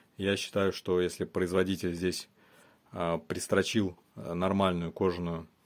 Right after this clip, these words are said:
а, кожаный декоративный рант, это бы не сильно, а, увеличило их, а, себестоимость, но увели-, увеличило бы долговечность, э, значительно. Вот.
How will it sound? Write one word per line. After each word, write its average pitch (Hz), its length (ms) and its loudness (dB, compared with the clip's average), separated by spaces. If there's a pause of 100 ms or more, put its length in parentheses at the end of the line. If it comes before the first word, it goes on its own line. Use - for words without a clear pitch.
(120)
а, 85 380 -6
кожаный 92 380 -2
декоративный 92 580 -2
рант, 127 280 0 (680)
это 92 180 -2
бы 92 120 0
не 98 100 2
сильно, 92 420 0 (480)
а, 85 340 -6
увеличило 95 520 4
их, 87 320 -2
а, 90 140 2
себестоимость, 107 760 4
но 92 360 -6 (380)
увели-, 92 500 -4
увеличило 101 460 -2
бы 85 100 -6
долговечность, 87 680 -2
э, 82 160 -6
значительно. 82 600 -10 (2250)
Вот. 92 580 2